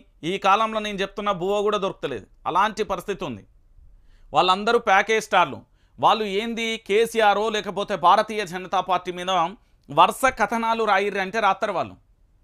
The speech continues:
అది ప్రభుత్వ మీడియా అంటాం దాన్ని. ప్రభుత్వ మీడియా అనక-, అనడం కంటే పార్టీ మీడియా అంటే బాగుంటుంది. ఆ, అవినీతి, భూ కబ్జాలు, ఫోన్ ట్యాంపరింగ్ వంటి వ్యవహారాలు మరియు లిక్కర్ స్కామ్ లాంటి వి-, విషయాలు పార్టీ ప్రతిష్టను దిగజార్చాయి.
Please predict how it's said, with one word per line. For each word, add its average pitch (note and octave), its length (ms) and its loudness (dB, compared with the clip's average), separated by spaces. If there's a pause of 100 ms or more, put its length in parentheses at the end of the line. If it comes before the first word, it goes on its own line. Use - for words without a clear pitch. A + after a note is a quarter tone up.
(580)
అది A3 220 -2 (460)
ప్రభుత్వ G#3 420 0
మీడియా G#3 340 -2
అంటాం G3 340 -2
దాన్ని. G#2+ 200 -10 (840)
ప్రభుత్వ B3+ 380 0
మీడియా A3+ 320 -2
అనక-, G3+ 460 -2 (100)
అనడం G#3+ 320 0
కంటే G#3+ 300 -2
పార్టీ A#3 400 4
మీడియా G#3+ 300 -2
అంటే F#3+ 180 -2
బాగుంటుంది. F3 640 2
ఆ, E3 240 6 (380)
అవినీతి, A#3 440 4
భూ G#3+ 200 2
కబ్జాలు, A3 500 8
ఫోన్ A3 320 0
ట్యాంపరింగ్ G3+ 440 2
వంటి F#3+ 200 0
వ్యవహారాలు F#3+ 500 6
మరియు F#3+ 280 0
లిక్కర్ F#3 300 -2
స్కామ్ G3 300 -2
లాంటి F3 220 0
వి-, E3+ 240 -2 (320)
విషయాలు G#3 340 4
పార్టీ G#3+ 460 4
ప్రతిష్టను G#3 560 -2
దిగజార్చాయి. E3+ 840 2